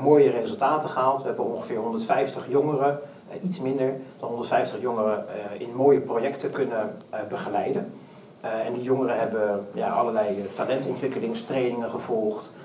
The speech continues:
hebben zich maatschappelijk ingezet door vrijwilligerswerk te doen en zijn na honderd uur, eh, eh, gecertificeerd met een, eh, met een erkend, eh, certificaat, een maatschappelijke diensttijdcertificaat. Eh, inmiddels zitten we al in ons, eh, vervolg van de proeftuin,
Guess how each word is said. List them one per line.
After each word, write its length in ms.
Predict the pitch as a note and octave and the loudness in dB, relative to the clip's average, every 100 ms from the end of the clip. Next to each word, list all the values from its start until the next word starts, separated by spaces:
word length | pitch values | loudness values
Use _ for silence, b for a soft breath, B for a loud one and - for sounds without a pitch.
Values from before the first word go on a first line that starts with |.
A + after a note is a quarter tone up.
| B | B
hebben 180 | - G2 | -6 -6
zich 180 | F#2 G#2 | -4 -4
maatschappelijk 520 | G#2 G2+ - - B2 | -2 0 0 -2 -2
ingezet 400 | - A2+ G2+ G#2+ | -4 -4 -6 -6
door 120 | - G2 | -6 -6
vrijwilligerswerk 680 | A#2+ D3 F#3 - C3+ B2+ - | 0 4 4 4 2 2 0
te 80 | |
doen 340 | - B2 A#2+ - B B B B - | -2 -2 -2 -6 B B B B -10
en 240 | - - | -6 -4
zijn 220 | - A#2 - | -2 -2 0
na 160 | A2 | 0
honderd 300 | A2 A#2 A2+ | 0 -2 -4
uur, 340 | F#2+ G#2+ G#2+ G#2 | -6 -4 -2 -2
eh, 80 | G2 G2 G2 | -4 -4 -6
eh, 60 | - | -6
gecertificeerd 840 | - - - - F#2+ - A2 G#2 | -4 -4 -4 -6 -10 -4 -4 -4
met 180 | G2+ G2+ | -6 -4
een, 140 | G2+ F#2+ | -4 -4
eh, 60 | F#2 F#2+ | -6 -4
met 160 | G#2+ | -6
een 140 | A2+ G#2 | -4 -6
erkend, 440 | A2+ C3+ G#2+ G#2+ - F#2 | -4 -4 -4 -6 -10 -12
eh, 60 | G#2+ | -10
certificaat, 760 | G2 A2 - - F#2 - - - | -6 -6 -6 -10 -8 -4 -4 -4
een 240 | A2+ G#2+ | -6 -2
maatschappelijke 480 | G#2+ - G2 - - | -4 -4 -6 -8 -10
diensttijdcertificaat. 880 | G#2 B2+ B2 A2+ - - G2 G2+ - B B B B B B | -4 -2 -2 -4 -8 -8 -8 -8 -12 B B B B B B
Eh, 240 | - C3 B2+ B2+ | 2 4 4 2
inmiddels 400 | C3 D#3 F3 - | 2 6 8 8
zitten 200 | D#3 - | 2 4
we 60 | C3+ | 6
al 100 | C3 | 6
in 140 | B2 | 2
ons, 280 | B2 - - | -2 -4 -4
eh, 80 | A2 | -4
vervolg 540 | A2 - C#3+ F#3+ - | -4 -2 4 4 4
van 120 | F3+ | 2
de 60 | F3+ | 2
proeftuin, 680 | F3 F#3 F3+ D#3 D#3+ F3+ | 6 4 6 4 4 4